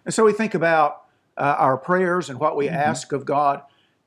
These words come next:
Speaker 1: And that's, that's encouraging, isn't it? If God was willing to give me,
Speaker 2: Yes.
Speaker 1: give his son for me,
Speaker 2: Right.
Speaker 1: won't he work this problem out for me?
Speaker 2: Exactly.
Speaker 1: Won't he give me this thing that I need?
Speaker 2: Absolutely.
Speaker 1: Now, we always need to pray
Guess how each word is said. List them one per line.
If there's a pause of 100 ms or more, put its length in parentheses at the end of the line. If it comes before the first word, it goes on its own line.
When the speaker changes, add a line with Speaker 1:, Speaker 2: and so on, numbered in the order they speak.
(160)
Speaker 1:
And
that's,
that's
encouraging,
isn't
it?
If
God
was
willing
to
give
me, (200)
Speaker 2:
Yes.
Speaker 1:
give
his
son
for
me, (140)
Speaker 2:
Right.
Speaker 1:
won't
he
work
this
problem
out
for
me?
Speaker 2:
Exactly. (120)
Speaker 1:
Won't
he
give
me
this
thing
that
I
need?
Speaker 2:
Absolutely.
Speaker 1:
Now,
we
always
need
to
pray